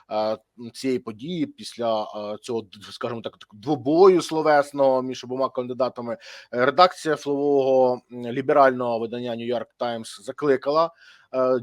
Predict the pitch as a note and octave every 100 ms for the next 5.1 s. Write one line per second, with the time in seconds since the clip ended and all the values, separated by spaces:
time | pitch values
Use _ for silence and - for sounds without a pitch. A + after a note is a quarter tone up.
0 | A#2+ C#3 C#3+ C#3 B2 C3+ C#3 C3+ C3+ B2
1 | B2 A#2+ A#2 C3 A#2+ A#2+ A2 - A#2+ B2
2 | A#2+ A2 A#2 A#2 A2 G#2 C#3 B2+ B2+ D#3
3 | E3+ - D3 C#3+ C#3+ C#3+ C#3 C#3 C#3 C3+
4 | B2+ B2 D3 C#3+ A#2+ C#3+ C#3+ B2 C#3+ D3
5 | D3